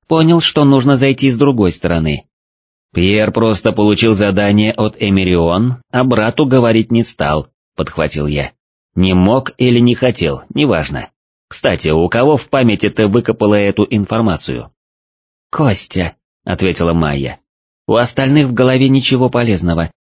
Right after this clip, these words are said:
только личные истории до сомнения, что важнее, месть тебе или инстинкт самосохранения". Я не выдержал и усмехнулся, растянув рот в улыбке. Выходит, все-таки думают обо мне.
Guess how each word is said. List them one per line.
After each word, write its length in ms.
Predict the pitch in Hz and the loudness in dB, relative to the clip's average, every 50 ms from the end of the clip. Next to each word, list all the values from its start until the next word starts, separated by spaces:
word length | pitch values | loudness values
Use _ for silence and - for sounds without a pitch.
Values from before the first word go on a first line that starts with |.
| _ _ | _ _
только 260 | - 147 139 131 - 135 | -2 -2 -2 0 0 0
личные 500 | 131 127 - - 131 131 131 127 - 123 | 0 0 0 2 2 4 4 4 2 0
истории 440 | 110 - - 127 139 127 120 107 | -4 -2 0 0 2 2 2 0
до 120 | 104 92 104 | 0 0 -2
сомнения, 640 | - - 107 107 113 113 107 98 95 95 92 92 87 | -2 0 0 2 2 2 2 2 2 2 0 0 -2
что 280 | - - - 104 98 | -4 -2 -2 0 0
важнее, 500 | 101 104 101 95 101 95 90 87 85 85 - _ _ _ _ | 0 0 -2 0 0 2 2 2 0 -2 -6 _ _ _ _
месть 380 | 107 120 143 151 - - - | 0 2 2 0 -2 -6 -6
тебе 420 | - 135 131 120 117 139 156 160 156 | -2 0 0 2 2 2 2 2 0
или 320 | - - 131 127 131 - | 0 0 2 2 2 2
инстинкт 560 | - 123 123 120 - - - 117 117 110 - - | 2 2 0 0 -2 -4 -2 -2 0 0 -2 -4
самосохранения". 1000 | - - 110 110 107 104 - 110 - - 113 110 104 90 78 73 71 65 60 - _ _ _ _ _ _ _ _ _ _ _ _ _ _ _ _ _ _ _ | -4 -2 0 0 0 0 -2 -6 -4 -2 -2 0 0 0 -2 -2 -4 -6 -8 -12 _ _ _ _ _ _ _ _ _ _ _ _ _ _ _ _ _ _ _
Я 240 | - 95 135 156 139 | -2 0 2 4 4
не 140 | 117 104 98 | 4 4 4
выдержал 540 | 92 123 160 139 143 139 120 113 123 127 127 | 4 4 4 4 4 2 4 4 2 2 2
и 120 | - 117 | 2 2
усмехнулся, 840 | 107 104 101 - 110 104 98 - 92 78 67 64 - - 62 57 - - _ _ _ _ _ - | 2 2 0 0 -2 -2 0 0 -4 -4 -4 -6 -8 -10 -10 -10 -10 -14 _ _ _ _ _ -4
растянув 560 | 82 90 80 - - 92 90 98 104 - - | -4 -4 -2 -2 0 0 2 2 2 0 0
рот 240 | 95 87 80 - - | -2 -2 -2 -2 -2
в 40 | |
улыбке. 540 | 87 87 87 85 76 71 - - - - - _ _ _ _ _ _ _ _ _ _ | 0 0 0 0 -2 -4 -8 -12 -12 -12 -12 _ _ _ _ _ _ _ _ _ _
Выходит, 680 | - 82 95 95 - - 90 92 101 110 123 127 127 - | -4 -2 -2 -2 0 0 0 2 2 2 2 0 -2 -6
все-таки 520 | - - - 123 127 - 135 - 139 143 | -16 -6 -4 -2 0 0 0 0 0 0
думают 640 | 127 110 90 107 110 107 110 110 113 113 113 - - | 0 2 2 2 4 4 4 4 4 2 2 -2 -4
обо 300 | - 110 104 98 101 104 | -4 -2 -2 0 -2 -2
мне. 440 | 104 95 85 76 71 64 57 - | -2 -2 -2 -4 -4 -6 -8 -12